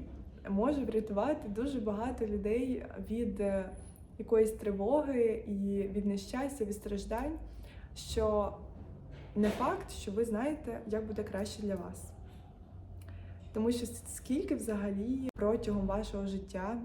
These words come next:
моментів було, коли вам хотілося, наприклад, саме отак, і це не виходило, і у вас депресія, і у вас сльози, і у вас от таке, знаєте, сильне бажання: «Я хочу саме так, от це моя справа життя», або там:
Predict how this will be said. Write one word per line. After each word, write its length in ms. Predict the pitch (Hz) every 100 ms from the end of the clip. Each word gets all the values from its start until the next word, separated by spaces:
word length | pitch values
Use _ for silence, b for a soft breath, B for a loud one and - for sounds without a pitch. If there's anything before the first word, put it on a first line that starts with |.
| - B B B -
моментів 520 | 202 196 233 240 214
було, 440 | 190 190 190 214
коли 460 | 220 202 190 196 196
вам 220 | 185 196
хотілося, 460 | 202 - 196 196 196
наприклад, 440 | 185 202 196 196
саме 340 | - 208 202 190
отак, 520 | 185 - 196 185 - B B B B 202
і 20 |
це 180 | - 214
не 100 | 208
виходило, 640 | 202 - 226 214 190 185
і 120 | 196
у 20 |
вас 180 | 196 202
депресія, 680 | 190 196 214 220 214 - 190
і 80 | 190
у 20 |
вас 280 | 190 196 -
сльози, 540 | 202 226 233 208 202 B B B -
і 80 | 208
у 40 |
вас 560 | 202 208 208 - - -
от 460 | 196 190 - - 208
таке, 240 | 214 226
знаєте, 280 | 220 214 208
сильне 360 | - 233 226
бажання: 340 | 202 202 202 196
«Я 80 | 208
хочу 240 | 233 233
саме 280 | - 214 214
так, 480 | - 226 214 208 202
от 160 | 190
це 200 | - 208
моя 280 | 214 220 220
справа 560 | - - 220 226 220 220
життя», 560 | 214 214 226 220 208 202
або 280 | 185 185
там: 280 | 185 190 202